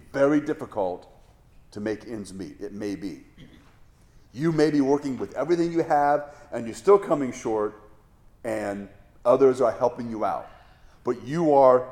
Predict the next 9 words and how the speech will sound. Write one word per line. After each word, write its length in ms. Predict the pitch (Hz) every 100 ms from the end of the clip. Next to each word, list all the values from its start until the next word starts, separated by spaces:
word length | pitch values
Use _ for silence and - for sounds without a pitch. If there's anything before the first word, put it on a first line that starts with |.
| 101
doing 220 | 127 117
everything 280 | 151 196 180
you 80 |
can 440 | 160 - 143 139 143
to 100 | 127
fulfill 260 | 92 - 139
your 100 | 135
responsibility, 880 | 127 123 117 104 113 98 87 85 80 - - - _ _ -
then 360 | 110 98 92